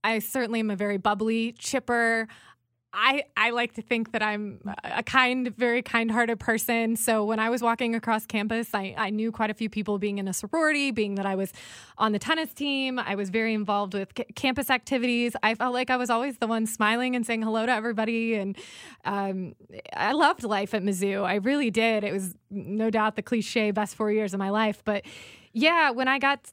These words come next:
when I got to practice, uh, the hair did go back in a ponytail, and it was, it was time to earn, earn my spot. And, um, being that I was the, at the time, only one of two Americans on the team too. Um, that's something about collegiate tennis, and other,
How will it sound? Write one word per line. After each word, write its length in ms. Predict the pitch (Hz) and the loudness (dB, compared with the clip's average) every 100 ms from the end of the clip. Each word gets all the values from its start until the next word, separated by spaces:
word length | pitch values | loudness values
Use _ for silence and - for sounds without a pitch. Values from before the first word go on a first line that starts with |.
| _ | _
when 160 | 220 240 | -2 0
I 100 | 285 | 2
got 160 | 311 | 0
to 60 | 311 | -2
practice, 880 | - 277 294 240 208 196 - - - | 0 2 2 0 0 0 -6 -10 -10
uh, 280 | - 190 170 - | -6 -4 -6 -8
the 200 | 185 196 | -6 -2
hair 220 | 226 226 | 0 0
did 220 | 214 233 | 0 -2
go 100 | 226 | 0
back 240 | 214 220 226 | 2 0 0
in 60 | |
a 60 | 214 | -2
ponytail, 680 | 214 220 226 226 214 220 220 | -2 0 0 0 0 2 0
and 80 | 202 | -2
it 80 | |
was, 160 | 185 196 - | -4 -6 -6
it 100 | 202 | -6
was 160 | 202 196 | -4 -4
time 220 | 220 208 | -2 0
to 80 | 196 | 0
earn, 480 | 196 196 202 208 - | 0 0 0 -2 -4
earn 160 | 202 196 | -4 -2
my 100 | 196 | -2
spot. 520 | - - 226 214 78 - | -2 0 2 2 -2 -6
And, 500 | 185 180 180 175 175 - | -4 -2 -2 -4 -4 0
um, 260 | 185 180 | 0 0
being 320 | 190 269 294 269 | 2 2 4 4
that 140 | 226 | 4
I 80 | 220 | 2
was 240 | 208 185 | 0 -4
the, 340 | - 214 208 - _ | -4 -4 -4 -12 _
at 140 | 220 226 | 0 0
the 80 | |
time, 560 | 208 - 370 302 233 226 - - - | -4 0 2 2 2 -2 -6 -16 -2
only 280 | 240 247 226 | 0 0 0
one 240 | 233 247 | 0 -2
of 120 | 247 | -4
two 260 | - 269 254 | -4 0 2
Americans 640 | 226 214 220 214 185 175 | 2 4 2 0 -4 -2
on 140 | 185 175 | -2 -2
the 80 | 180 | -4
team 340 | - 190 170 | -4 -4 -6
too. 400 | 180 240 208 202 | -4 -2 -2 -4
Um, 200 | - 190 | -6 -4
that's 180 | 208 214 | -4 -4
something 320 | 247 220 214 | -4 -2 -2
about 300 | 196 185 - | 0 -2 -2
collegiate 400 | - 226 220 196 | -2 0 0 -2
tennis, 340 | - 202 220 220 | -2 -2 0 0
and 100 | 240 | 0
other, 300 | 233 247 | 2 2